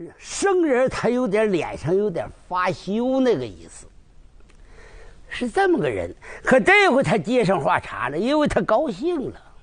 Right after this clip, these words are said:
但是这个人胸有成竹，好像说又有智谋，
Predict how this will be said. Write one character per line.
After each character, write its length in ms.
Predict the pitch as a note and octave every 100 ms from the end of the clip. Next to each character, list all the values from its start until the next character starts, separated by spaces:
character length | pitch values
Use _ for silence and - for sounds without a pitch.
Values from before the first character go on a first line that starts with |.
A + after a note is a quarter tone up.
| - - - - - - - - - - - -
但 240 | - F#4 D#4+
是 140 | B3+
这 320 | F#3 G#4 G4
个 80 | C#4
人 260 | G#3 F#3 G#3+ - - - - - - - -
胸 480 | - - - F#4 F#4+
有 200 | E4 C#3+
成 360 | - - A#3 C#4
竹， 200 | F3+ B2 - - - - - - - - - - - - - - - - -
好 340 | - D#3 E3
像 280 | G#3 D#4 D#4
说 500 | A#3 G3+ F4 D#4+ G#3 - _
又 220 | A3 A#3+
有 180 | D3 F#2+ -
智 260 | - G4 A#3
谋， 300 | B3+ A2+